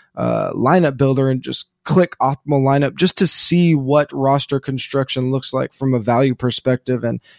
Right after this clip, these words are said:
and we have Gronk in both of our optimal lineups right now. I,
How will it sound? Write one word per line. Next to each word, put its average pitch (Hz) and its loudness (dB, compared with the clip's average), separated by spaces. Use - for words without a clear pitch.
and 127 0
we 160 4
have 156 4
Gronk 135 0
in 123 2
both 131 0
of 117 -8
our 123 2
optimal 123 0
lineups 123 -2
right 123 2
now. 123 2
I, 120 0